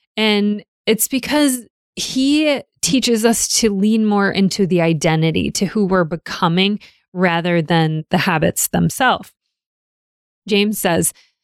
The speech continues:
"The greatest threat to success is not failure, but boredom. We get bored with habits because they stop delighting us.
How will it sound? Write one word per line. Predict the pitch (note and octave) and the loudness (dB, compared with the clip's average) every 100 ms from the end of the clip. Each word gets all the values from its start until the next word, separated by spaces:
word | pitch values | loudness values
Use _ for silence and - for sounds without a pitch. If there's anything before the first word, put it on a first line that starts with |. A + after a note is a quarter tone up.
| _ | _
"The | G#3+ | -4
greatest | G3+ G#3+ A3 B3 D#4 - | -2 0 0 0 -2 -4
threat | G3+ G3+ - - | -2 0 -2 -2
to | G#3 | 0
success | - F#3+ - F#3+ D#3 - | 2 0 0 0 0 -2
is | F3 | -2
not | G3 G#3+ B3+ B3 - | 0 2 2 -2 -6
failure, | - G#3 F#3+ F#3+ E3 - - - _ _ | -6 0 2 2 0 -4 -4 -8 _ _
but | F#3 F#3 F3+ | 0 0 -2
boredom. | E3 E3 D#3+ F3 - F#3+ - _ | 0 2 2 0 -4 -6 -12 _
We | F#3+ A3+ | 0 0
get | A#3+ E4+ A#3+ - | 2 -2 -2 -2
bored | F3+ F3+ G3+ | 0 2 2
with | G#3 - | -2 -4
habits | G3+ E3+ E3+ C4+ C#4 - _ _ - | -2 -2 0 0 -2 -6 _ _ -4
because | G#3 B3 F#3+ | 0 0 0
they | G3 G3+ | 0 0
stop | A3 - - F#3+ F3+ F#3 F3+ | 0 -4 -4 -2 -2 -4 -4
delighting | F3+ E3 D#3+ E3 E3 - | 0 2 2 0 -2 -4
us. | - - - | -4 -2 -4